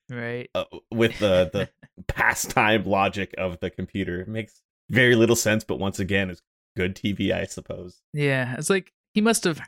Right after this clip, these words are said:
Speaker 1: you know, hacked the computer to, to change the video evidence, but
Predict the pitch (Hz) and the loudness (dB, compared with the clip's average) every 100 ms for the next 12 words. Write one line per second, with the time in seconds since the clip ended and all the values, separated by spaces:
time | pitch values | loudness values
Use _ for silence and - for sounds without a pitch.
0 | - 160 135 123 160 151 - 147 135 127 | -4 0 0 0 0 -2 -4 -2 0 -2
1 | - _ _ - 139 - 165 143 131 135 | -8 _ _ -8 -6 2 4 4 0 -4
2 | 120 _ _ _ - - - 151 147 139 | -8 _ _ _ -10 -2 2 4 4 4
3 | - 131 127 147 131 127 139 143 123 127 | 4 4 6 6 6 6 6 4 2 -2
4 | - 127 117 | -4 -4 -4